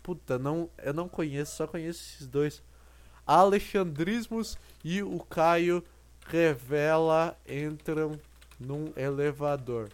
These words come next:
Como é que eu posso elaborar essa piada? Ahn,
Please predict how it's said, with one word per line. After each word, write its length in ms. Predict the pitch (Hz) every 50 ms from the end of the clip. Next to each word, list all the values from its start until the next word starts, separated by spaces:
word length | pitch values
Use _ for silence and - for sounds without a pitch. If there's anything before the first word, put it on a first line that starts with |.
| - -
Como 140 | - 139 160
é 60 | 180
que 60 | 180
eu 60 | 185
posso 220 | 160 180 175 - 180
elaborar 560 | 170 170 165 151 151 156 143 143 135 131 - - - - - -
essa 200 | - 131 127 143
piada? 420 | 127 - 139 131 123 117 110 107 113 - - - - - - - - - - - - - - - - - - -
Ahn, 840 | - 135 139 151 156 151 156 151 147 147 147 143 143 139 135 131